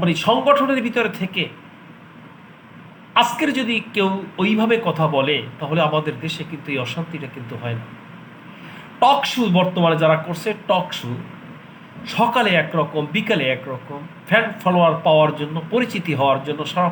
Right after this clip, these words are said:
পৃথিবীতে ফেমাস হওয়ার জন্য, যখন তখন তার ভুলটা সর্বমহলে ছড়িয়ে ছিটিয়ে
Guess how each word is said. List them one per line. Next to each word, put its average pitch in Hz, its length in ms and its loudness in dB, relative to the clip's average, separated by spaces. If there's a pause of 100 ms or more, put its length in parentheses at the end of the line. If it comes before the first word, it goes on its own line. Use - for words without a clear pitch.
(120)
পৃথিবীতে 170 380 -2
ফেমাস 220 440 0
হওয়ার 127 220 2
জন্য, 135 320 -6 (1120)
যখন 247 460 4 (120)
তখন 269 320 2 (160)
তার 180 220 6
ভুলটা 143 760 2 (2750)
সর্বমহলে 247 840 4 (500)
ছড়িয়ে 208 360 2
ছিটিয়ে 170 480 -4